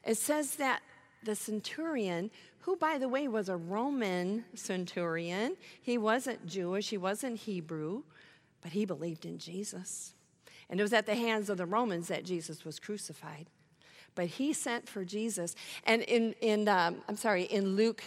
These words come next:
seven, it says that he sent his messengers to represent him, because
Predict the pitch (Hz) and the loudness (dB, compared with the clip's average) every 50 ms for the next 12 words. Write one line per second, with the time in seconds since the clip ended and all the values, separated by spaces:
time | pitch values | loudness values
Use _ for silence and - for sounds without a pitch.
0 | - - - - - - - _ _ _ _ - - - - 294 330 330 262 220 | -16 -18 -20 -20 -20 -20 -20 _ _ _ _ -8 -6 -4 0 0 2 4 6 6
1 | 214 202 - - - - 226 208 220 220 214 - - 220 202 202 185 - - - | 6 4 4 2 2 4 4 4 4 2 0 0 2 4 6 6 4 4 0 -8
2 | - - - - - - - _ _ _ _ _ _ _ _ _ _ _ _ _ | -18 -20 -20 -20 -20 -20 -20 _ _ _ _ _ _ _ _ _ _ _ _ _
3 | _ _ _ _ _ _ _ _ - - 240 208 - - - 254 226 208 208 - | _ _ _ _ _ _ _ _ -2 0 0 2 2 0 0 2 2 2 2 -2
4 | - - - - 190 160 - - 185 180 175 175 185 196 220 214 - - 202 180 | -8 -12 -4 -2 -2 -2 -2 -2 -2 -2 0 0 0 0 0 0 0 -2 -2 -2
5 | 170 185 175 160 147 151 170 - - - - _ _ _ - - 208 180 175 196 | -2 -2 -4 -4 -4 -4 -6 -8 -12 -14 -18 _ _ _ -6 -4 -4 -2 0 0
6 | 185 180 185 185 170 160 160 151 156 180 185 180 170 - - - 190 160 143 - | -2 -2 -2 -2 -2 -2 -2 -2 -2 -2 -2 -4 -4 -6 -8 -6 -6 -6 -6 -6
7 | - - - _ _ _ _ _ _ _ - - - _ _ 180 175 175 - - | -10 -14 -20 _ _ _ _ _ _ _ -20 -20 -20 _ _ -4 -4 -4 -4 -6
8 | 220 277 277 196 - - - - - - | -2 0 0 0 0 0 -4 -8 -10 -12